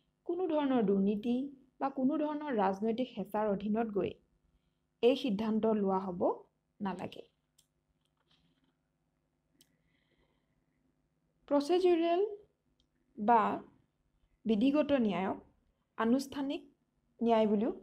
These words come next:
কোৱা যায়। কাৰণ প্ৰচেডুৰেল জাষ্টিচ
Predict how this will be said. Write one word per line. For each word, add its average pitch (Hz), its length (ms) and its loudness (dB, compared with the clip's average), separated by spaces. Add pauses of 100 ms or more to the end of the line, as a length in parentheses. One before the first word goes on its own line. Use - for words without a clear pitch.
(140)
কোৱা 185 180 -2
যায়। 160 240 -6 (760)
কাৰণ 254 360 2 (960)
প্ৰচেডুৰেল 311 480 0
জাষ্টিচ 196 480 -2